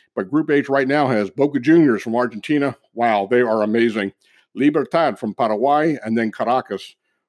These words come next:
from Venezuela. Those are the groups as they're set right now. Now, as I told you, there's some play-in games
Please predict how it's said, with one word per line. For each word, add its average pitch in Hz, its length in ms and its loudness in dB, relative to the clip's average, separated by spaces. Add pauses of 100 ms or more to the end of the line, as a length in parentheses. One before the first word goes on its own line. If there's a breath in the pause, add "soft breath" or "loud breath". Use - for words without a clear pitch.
(100)
from 113 300 -2 (120)
Venezuela. 104 600 0 (120)
Those 180 220 4
are 156 40 -4
the 143 80 0
groups 151 320 0
as 117 80 -6
they're 127 140 0
set 139 340 -2
right 117 200 -2
now. 131 220 -2
Now, 120 180 -2
as 113 100 -6
I 127 80 -6
told 180 280 -2
you, 156 80 -2
there's 123 240 -2
some 117 140 -4
play-in 156 520 2
games 120 440 0